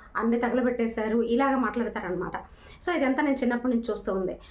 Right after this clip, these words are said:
పొరపాటున నాలాంటి వాళ్ళు ఎవరైనా మెరిట్ ఫెలోషిప్స్ తెచ్చుకొని కష్టపడి చదువుకుంటే ఇంకా వాళ్ళ మీద ఉంటుంది చూడండి, ఇంకా ఇంట్లో వాళ్ళకి, బయట వాళ్ళకి జెలస్లు, ఉమ్, ఇంకా ఒక్కటేమిటి, ఎన్ని రకాలుగా సతాయించాలో అన్ని రకాలుగా హరాస్ చేస్తూ డబ్బు, డబ్బు, డబ్బు, డబ్బు అని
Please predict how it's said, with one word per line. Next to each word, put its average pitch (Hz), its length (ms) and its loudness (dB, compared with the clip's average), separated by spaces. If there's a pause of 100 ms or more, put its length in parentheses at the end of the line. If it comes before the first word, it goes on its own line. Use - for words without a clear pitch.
(260)
పొరపాటున 302 680 2
నాలాంటి 285 360 4
వాళ్ళు 269 200 4
ఎవరైనా 262 240 4
మెరిట్ 262 280 2
ఫెలోషిప్స్ 240 680 0
తెచ్చుకొని 247 380 2
కష్టపడి 240 380 0
చదువుకుంటే 233 840 0 (340)
ఇంకా 277 360 2
వాళ్ళ 226 340 2
మీద 233 260 2
ఉంటుంది 269 540 4
చూడండి, 247 640 2
ఇంకా 247 480 2
ఇంట్లో 233 420 2
వాళ్ళకి, 240 500 2
బయట 233 240 0
వాళ్ళకి 254 500 2
జెలస్లు, 262 720 0 (420)
ఉమ్, 285 340 2 (760)
ఇంకా 285 180 2
ఒక్కటేమిటి, 285 800 2
ఎన్ని 277 340 4
రకాలుగా 302 540 2
సతాయించాలో 269 680 0
అన్ని 247 280 2
రకాలుగా 262 480 2
హరాస్ 240 400 0
చేస్తూ 269 280 2
డబ్బు, 233 320 0
డబ్బు, 233 280 -2
డబ్బు, 240 300 0
డబ్బు 226 240 -2
అని 330 280 2